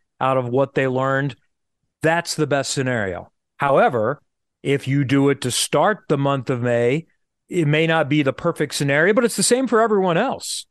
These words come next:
So that's not, I don't think, enough of a reason to separate it. But what does, I think, make it enough of a reason right now is the current schedule doesn't really have room for that. So if you're gonna run the G P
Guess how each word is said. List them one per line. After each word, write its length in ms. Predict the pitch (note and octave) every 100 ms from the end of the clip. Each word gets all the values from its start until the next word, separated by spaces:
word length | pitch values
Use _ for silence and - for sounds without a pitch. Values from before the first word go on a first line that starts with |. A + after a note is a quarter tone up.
| _ _ _ _ _ -
So 640 | - D#3+ D3 D3 D3 D3
that's 680 | D3 A#2 E3 G3+ - - -
not, 400 | C#3+ D3 E3 F3 -
I 140 | C#3 D3
don't 260 | D#3 D3+
think, 380 | - - D#3+ D3+
enough 580 | C3 C3 C3+ D3 D#3+ -
of 140 | C#3
a 80 | D3+
reason 640 | C3 C3 C3 A#2+ B2+ B2+ - - _ _ _ -
to 140 | C3 A#2
separate 600 | - E3+ E3 C3+ A2 G2+
it. 60 |
But 120 | F#2 G#2+
what 240 | A#2 A2+ _ -
does, 300 | A#3 C#4+ F#3
I 120 | D#3
think, 280 | C#3+ D3+ B2
make 260 | C#3 C3+
it 100 | D3
enough 300 | B2+ C3 B2+
of 140 | B2+ A#2+
a 40 |
reason 380 | A#2 B2 A#2 A#2+
right 240 | A#2+ A#2
now 220 | A2+ A#2 B2+
is 100 | A2
the 100 | A2+
current 380 | - A#3 A3+
schedule 640 | - - D3+ C3+ C#3 C3+ _ _ _ _ _ _ _ _ -
doesn't 380 | F3 A3 G#3 E3+
really 400 | D#3 F3 D#3 D3+
have 300 | D#3 C#3 A2
room 360 | A2+ C3+ A#2+
for 140 | G2+ G#2+
that. 300 | G2 F2 - _ _ _
So 140 | - A2+
if 100 | -
you're 100 | A2+
gonna 280 | D#3 A3+
run 240 | G3 F#3 E3+
the 60 |
G 260 | C3 C3+ D3+
P 500 | B2 C3+ A2+ G#2+